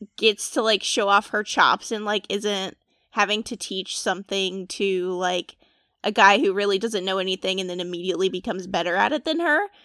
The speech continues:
which is, like, a huge trope in, like, mo-, Chosen One movies.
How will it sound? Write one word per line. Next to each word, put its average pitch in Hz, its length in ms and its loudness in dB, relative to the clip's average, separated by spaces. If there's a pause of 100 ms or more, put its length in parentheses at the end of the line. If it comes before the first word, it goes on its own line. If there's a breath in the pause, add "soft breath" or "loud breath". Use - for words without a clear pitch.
(140 soft breath)
which 220 180 0
is, 247 120 -4
like, 254 160 4
a 214 120 4
huge 247 420 -4
trope 220 400 0
in, 254 180 -2
like, 254 440 -6 (520)
mo-, 220 220 0 (140)
Chosen 247 360 0
One 269 200 -2
movies. 320 720 -4